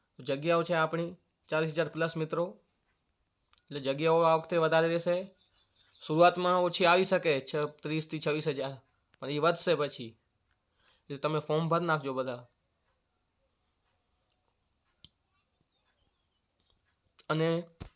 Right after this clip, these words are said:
રિઝર્વેશન કોને જડશે મિત્રો? તો ઓ બી સી, ઓ બી સી ને ત્રણ વર્ષનું રિઝર્વેશન એટલે છવ્વીસ વર્ષ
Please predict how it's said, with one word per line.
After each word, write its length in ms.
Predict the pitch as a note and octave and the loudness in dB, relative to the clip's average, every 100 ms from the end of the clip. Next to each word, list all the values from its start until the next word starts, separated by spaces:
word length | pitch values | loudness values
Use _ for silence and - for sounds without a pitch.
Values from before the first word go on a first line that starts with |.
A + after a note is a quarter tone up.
| _ - - - _ _ _ _ _ C#3 | _ 2 2 -2 _ _ _ _ _ -8
રિઝર્વેશન 440 | C#3 E3 E3 E3 | -2 0 0 0
કોને 220 | D#3 E3 | 2 2
જડશે 260 | E3 D#3 E3+ | 0 0 0
મિત્રો? 240 | D#3 E3+ | 2 2
તો 100 | E3 | 2
ઓ 120 | D3 | 2
બી 160 | D3+ E3 | 2 -2
સી, 320 | D#3 F3 F#3 - _ _ _ _ _ _ _ _ _ _ _ _ _ _ _ _ _ - | -2 -4 -6 -16 _ _ _ _ _ _ _ _ _ _ _ _ _ _ _ _ _ -4
ઓ 100 | D#3 | -2
બી 140 | E3 | 0
સી 160 | E3 E3+ | 0 0
ને 260 | E3+ F3+ - _ _ - | -2 -4 -12 _ _ -4
ત્રણ 240 | E3 E3+ | 0 2
વર્ષનું 280 | E3 E3 D#3 | 0 0 -2
રિઝર્વેશન 320 | D3+ D#3 D3+ | -2 -2 -2
એટલે 180 | C#3+ C#3 | -4 -4
છવ્વીસ 360 | E3 D#3 E3+ | 0 0 0
વર્ષ 320 | D#3 D3 - | 0 -2 -4